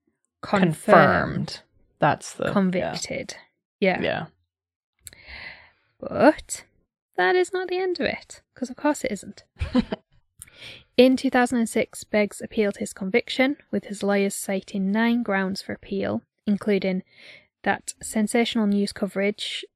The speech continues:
Speaker 1: um, they claimed had influenced the trial, but the appeals court refused to release him on bail and ultimately upheld the original conviction, and Beggs remained in prison. According to a B B C article,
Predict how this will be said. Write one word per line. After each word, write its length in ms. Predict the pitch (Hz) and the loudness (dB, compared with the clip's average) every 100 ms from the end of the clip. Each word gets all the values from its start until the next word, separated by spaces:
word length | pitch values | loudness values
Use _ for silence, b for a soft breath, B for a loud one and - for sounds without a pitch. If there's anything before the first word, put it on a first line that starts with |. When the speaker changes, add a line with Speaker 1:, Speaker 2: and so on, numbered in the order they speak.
| - | -4
Speaker 1:
um, 540 | 190 190 190 185 180 - _ _ _ _ _ _ - | 2 4 4 2 -4 -10 _ _ _ _ _ _ -2
they 140 | 185 | -2
claimed 420 | - 190 180 175 - | 0 0 0 0 -6
had 220 | - 185 - | -8 -8 -2
influenced 640 | 190 - 180 175 180 - | -2 -2 -2 -2 -4 -6
the 80 | 180 | -6
trial, 540 | - 190 185 - 254 277 _ _ _ _ _ _ _ | -6 -2 -2 0 -2 -4 _ _ _ _ _ _ _
but 340 | - - - - - | 0 0 0 -18 -4
the 120 | 220 | 0
appeals 360 | 214 - 226 - | 0 2 0 -2
court 260 | - 202 | -2 -2
refused 520 | 226 220 - 269 277 - | -2 -8 -4 -4 -4 -2
to 100 | 220 | 0
release 300 | 202 196 - | 0 -2 -4
him 120 | 190 | -4
on 140 | 180 | -2
bail 400 | 185 208 202 196 - | 2 4 4 2 -2
and 160 | 190 - | -8 -4
ultimately 680 | 185 - 196 - 185 180 - | -6 -4 -8 -4 -4 -4 -6
upheld 540 | 185 - 175 175 170 - | -14 -6 -2 -2 -2 -8
the 140 | - 185 | -4 0
original 360 | 175 170 180 | 0 -2 -6
conviction, 600 | 175 - 180 247 - 220 208 | -8 -4 -2 -2 -2 -2 -2
and 140 | 190 | -4
Beggs 280 | 180 175 - | -6 -8 -12
remained 300 | 196 180 - | -12 -12 -14
in 120 | _ _ | _ _
prison. 380 | 226 202 - - _ _ _ _ _ _ _ _ b b b _ | -4 -4 -6 -20 _ _ _ _ _ _ _ _ b b b _
According 280 | 226 233 | 0 0
to 140 | 226 226 | 2 0
a 40 | |
B 160 | 202 190 | 2 -2
B 80 | 190 | -4
C 300 | - 220 240 | -4 0 0
article, 580 | 262 - - - 254 | 0 -6 -10 -6 -4